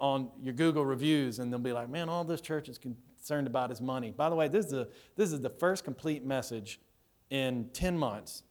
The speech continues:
that I've preached on message. Do I, do I talk about giving a little bit every week? Yes. But this is the first complete message, but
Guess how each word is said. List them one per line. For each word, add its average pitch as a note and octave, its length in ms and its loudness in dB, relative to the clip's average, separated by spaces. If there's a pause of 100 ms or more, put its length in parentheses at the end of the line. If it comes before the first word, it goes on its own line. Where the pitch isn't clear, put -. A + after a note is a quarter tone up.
(140)
that B2+ 100 2
I've B2 220 2
preached B2+ 260 -4
on A2+ 140 -4
message. A2 320 -8
Do D#3 80 4
I, F#3 180 4
do D#3+ 120 2
I F3+ 100 6
talk F3 260 0
about D#3 260 2
giving D3 360 -2
a - 20 -6
little C#3+ 220 2
bit C#3+ 280 0
every C#3 200 0
week? C3 340 -2
Yes. C3+ 400 -4 (1400)
But D3 160 4
this E3+ 160 2
is C#3 140 -2
the - 60 -12
first F#3 280 2
complete E3 440 -2
message, B2+ 420 -4 (140)
but F3 420 2